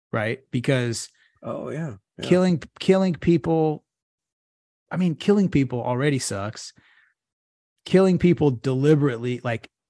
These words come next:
Speaker 1: enslaving basically people. <laughs> Well, we fucking, we've done it here in the United States too. Um, but, like, enslaving people and deliberately, like, butchering,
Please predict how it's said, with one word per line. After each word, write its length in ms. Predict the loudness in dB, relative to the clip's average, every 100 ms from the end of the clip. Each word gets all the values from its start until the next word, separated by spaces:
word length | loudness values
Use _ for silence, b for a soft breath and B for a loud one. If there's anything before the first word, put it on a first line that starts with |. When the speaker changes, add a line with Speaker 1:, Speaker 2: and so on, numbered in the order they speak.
| -6
Speaker 1:
enslaving 800 | -4 -4 -6 -4 2 4 4 0
basically 380 | -4 -4 -6 -6
people. 420 | -4 -4 -6 -8
<laughs> 160 | -10 -12
Well, 140 | -12 _
we 80 | -14
fucking, 220 | -10 -8
we've 120 | -6 -2
done 160 | -2
it 60 | -2
here 100 | -2
in 60 | -2
the 60 |
United 280 | -4 -4 -6
States 320 | -2 -2 -2
too. 300 | -4 -4 -4 b b b b _ _
Um, 480 | 0 2 0 -4 -10 _ _ _ _ _ _ _
but, 140 | -2
like, 240 | 0 0 0
enslaving 540 | -4 -2 2 2 2
people 380 | 2 0 0 -2
and 160 | -2 -4
deliberately, 640 | -4 -2 0 0 -2 -2
like, 320 | -4 -6 -8 -12 b b b _ _ _ _ _ _ _ 4
butchering, 500 | 4 4 -2 -4